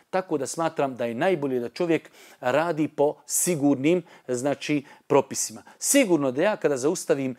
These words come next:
e, jelo po vakti islamske zajednice, ja nisam pogriješio. Po nekim vaktinama ja bi još mogao jesti.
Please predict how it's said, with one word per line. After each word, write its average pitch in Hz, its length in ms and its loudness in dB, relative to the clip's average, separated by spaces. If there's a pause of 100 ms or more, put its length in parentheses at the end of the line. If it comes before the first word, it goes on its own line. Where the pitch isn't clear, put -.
(200)
e, 131 320 4 (220)
jelo 175 500 2 (220)
po 151 100 2
vakti 156 320 -2
islamske 147 380 -6
zajednice, 160 380 -6
ja 123 140 -6
nisam 156 300 -10
pogriješio. 113 580 -10 (500)
Po 208 120 6
nekim 247 260 4
vaktinama 233 420 0
ja 220 80 2
bi 220 80 -2
još 240 180 -2
mogao 175 280 2
jesti. 185 400 -2